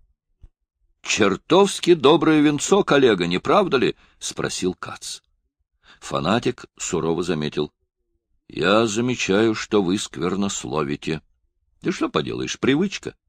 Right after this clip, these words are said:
ответил Кац. "Иногда я даже ловлю себя на богохульстве. Швейк, налейте господину фельдкурату. Поверьте, я ругаюсь также Богом, крестом, небом и причастием.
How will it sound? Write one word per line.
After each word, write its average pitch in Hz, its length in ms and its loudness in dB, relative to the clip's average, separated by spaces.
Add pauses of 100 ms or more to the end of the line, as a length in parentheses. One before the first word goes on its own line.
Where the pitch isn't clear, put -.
(140)
ответил 71 400 -6
Кац. - 300 -12 (380)
"Иногда 117 380 4
я 123 100 8
даже 120 280 6
ловлю 113 400 6
себя 165 280 0
на 165 100 0
богохульстве. 165 840 0 (640)
Швейк, 98 500 0 (500)
налейте 85 420 0
господину 95 460 -2
фельдкурату. 104 640 0 (920)
Поверьте, 90 540 0 (420)
я 85 400 2
ругаюсь 101 500 2
также 98 600 2
Богом, 92 580 0
крестом, 98 680 -2
небом 127 580 0
и 73 140 -8
причастием. - 640 -4